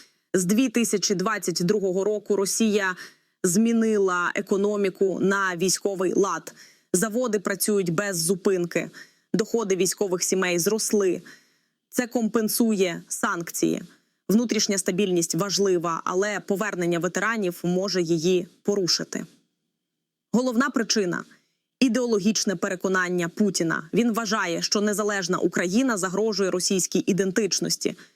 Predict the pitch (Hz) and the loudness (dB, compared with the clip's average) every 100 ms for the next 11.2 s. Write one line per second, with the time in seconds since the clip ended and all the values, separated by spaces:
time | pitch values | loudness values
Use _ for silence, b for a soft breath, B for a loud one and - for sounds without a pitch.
0 | B - 214 214 220 185 196 180 180 208 | B -4 0 0 0 0 0 0 2 0
1 | 240 240 247 - _ _ _ - 190 214 | 0 -4 -6 -14 _ _ _ 0 2 4
2 | 240 262 220 196 165 175 202 170 196 226 | 2 2 -2 -2 -2 0 0 2 2 2
3 | 185 170 - 208 196 180 160 - 233 247 | 0 -2 0 0 2 0 -2 -2 0 0
4 | 226 196 175 - 180 196 196 180 175 165 | -2 -4 -4 -2 0 0 0 0 0 0
5 | 170 165 196 180 220 - 170 165 165 165 | -2 0 0 0 0 0 -2 0 0 0
6 | 196 180 185 160 160 170 - _ _ _ | -2 0 0 -2 -4 -8 -10 _ _ _
7 | _ _ _ - 185 285 349 - - 180 | _ _ _ -6 -4 -2 0 -2 -2 0
8 | 214 226 185 - - - 226 226 - - | 0 0 -4 -6 -4 -2 -2 -4 -6 -8
9 | - 185 233 233 190 214 202 190 175 170 | -2 -2 0 -2 -2 -2 -2 -2 -2 0
10 | 196 185 - 165 - 175 - 202 202 180 | 0 0 -2 -2 0 0 0 2 2 0
11 | 160 - | -2 -6